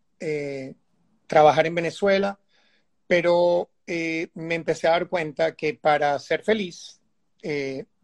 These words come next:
tenía que tener mi vida gay tranquila y, y, y feliz. Eh, y me di cuenta que en Venezuela, por lo menos en aquella época, ser venezolano, judío y gay no funcionaba.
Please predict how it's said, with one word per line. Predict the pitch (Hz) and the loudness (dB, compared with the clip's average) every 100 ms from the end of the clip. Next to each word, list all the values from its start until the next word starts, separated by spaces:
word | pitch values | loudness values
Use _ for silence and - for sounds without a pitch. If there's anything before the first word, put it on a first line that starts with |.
| _ _ _ _ - | _ _ _ _ 0
tenía | 170 160 165 | 2 4 2
que | 170 | 2
tener | 180 160 147 147 | 0 0 0 -2
mi | 160 | -4
vida | 156 151 156 | -2 0 0
gay | 147 143 | 0 -4
tranquila | 143 151 151 170 170 175 175 185 _ - | -4 -6 -4 -4 -2 0 0 -4 _ -12
y, | 143 135 127 127 - - _ _ _ _ _ | -10 -6 -8 -8 -14 -20 _ _ _ _ _
y, | - 147 - | 0 0 0
y | - | 4
feliz. | 165 226 277 - - _ - | 6 6 4 -4 -14 _ 0
Eh, | 156 147 147 - | 4 6 4 2
y | 175 | 4
me | 190 | 6
di | 220 | 6
cuenta | 240 240 269 | 6 4 4
que | 220 | 2
en | |
Venezuela, | 196 170 - 180 175 | 0 0 2 2 2
por | 143 | -2
lo | 143 | -2
menos | 160 | 0
en | 202 | 0
aquella | 190 175 165 196 | 0 0 0 2
época, | 214 214 208 240 269 _ _ _ | 0 -4 -8 -10 -12 _ _ _
ser | - 170 | -2 0
venezolano, | 165 180 185 180 170 175 | 2 0 0 0 0 -2
judío | 175 170 170 175 180 - _ | -4 -4 -2 0 -2 -4 _
y | 175 | 0
gay | 190 208 | 2 2
no | 208 156 139 | 0 -2 -4
funcionaba. | 165 151 151 123 120 | -6 -6 -6 -6 -8